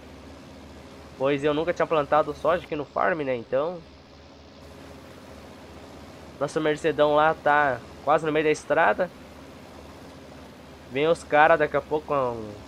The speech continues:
trator e coisa aí, né? Senão vamos ter que ir lá tirar o Mercedão da estrada. Aí temos que parar o plantio, né?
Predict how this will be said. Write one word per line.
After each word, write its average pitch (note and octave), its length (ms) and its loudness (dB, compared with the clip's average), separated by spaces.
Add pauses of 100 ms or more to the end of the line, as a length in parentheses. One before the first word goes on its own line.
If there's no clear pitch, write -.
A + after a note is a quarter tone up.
(240)
trator D3+ 720 2
e C3 100 -4
coisa C#3+ 340 0
aí, C#3+ 80 0
né? D3+ 100 -2
Senão C#3+ 160 -2
vamos D3 140 -4
ter D#3 60 -10
que - 60 -14
ir D#3+ 40 0
lá E3 80 4
tirar D#3 220 2
o D#3 40 0
Mercedão D#3 420 -2
da D#3+ 60 -6
estrada. A#2+ 340 -8 (2500)
Aí C3 160 -2
temos E3+ 180 -2
que F3+ 140 2
parar D#3+ 480 8
o F#3 80 4
plantio, F3 680 -4
né? F3 200 -2